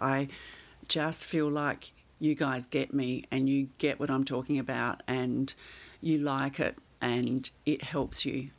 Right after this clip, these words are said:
And I just wanna keep doing that with other subjects, using my own experiences, because you can only really speak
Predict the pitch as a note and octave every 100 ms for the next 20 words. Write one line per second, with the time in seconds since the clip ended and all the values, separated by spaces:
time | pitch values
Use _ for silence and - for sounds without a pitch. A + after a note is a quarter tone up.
0 | - C#3 C3+ C3 C3+ B2+ C3 C#3+ C3+ C3+
1 | C#3 - C3+ C#3+ D3 - - C#3+ C#3 B2+
2 | D3 C#3 C#3+ C3+ D3+ - - - D3+ D3+
3 | C#3+ B2+ C#3 D3 - - C#3 C#3 - -
4 | D#3+ - B2 D3+ C#3 C#3 C#3+ - D3 D3+
5 | C#3 C3+ C3+ - C#3 C3 -